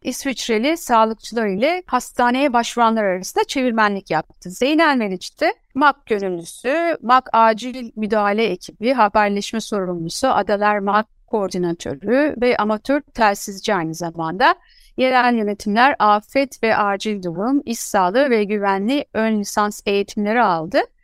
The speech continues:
E, ilk günden itibaren o da dokuz gün İslahiye'de enkaz çalışmalarına katıldı ve mag ekiplerine de haberleşme desteği verdi. E, tekrar beş on sekiz Mart arası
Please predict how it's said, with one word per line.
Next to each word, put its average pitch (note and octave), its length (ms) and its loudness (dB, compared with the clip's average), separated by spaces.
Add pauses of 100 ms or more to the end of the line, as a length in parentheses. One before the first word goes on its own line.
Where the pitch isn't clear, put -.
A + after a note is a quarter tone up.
(440)
E, C4 120 2
ilk E4+ 300 -2
günden A3+ 260 2
itibaren G#3 880 2
o B3 160 0
da C4+ 400 2
dokuz A#3+ 360 -2
gün C4+ 340 0
İslahiye'de A3+ 840 2
enkaz G#3+ 520 0
çalışmalarına E3 760 -6 (120)
katıldı - 640 -2 (200)
ve A#3 120 2
mag B3 280 2
ekiplerine G3 840 -4
de C#4 220 2 (120)
haberleşme G#3 800 -2 (200)
desteği F3 500 -6
verdi. F3 580 -2 (220)
E, - 240 -6
tekrar A#3 520 0 (200)
beş A#3 440 -2
on A3+ 180 4
sekiz G#3+ 380 -4
Mart F#3+ 320 -4
arası G#3 500 -2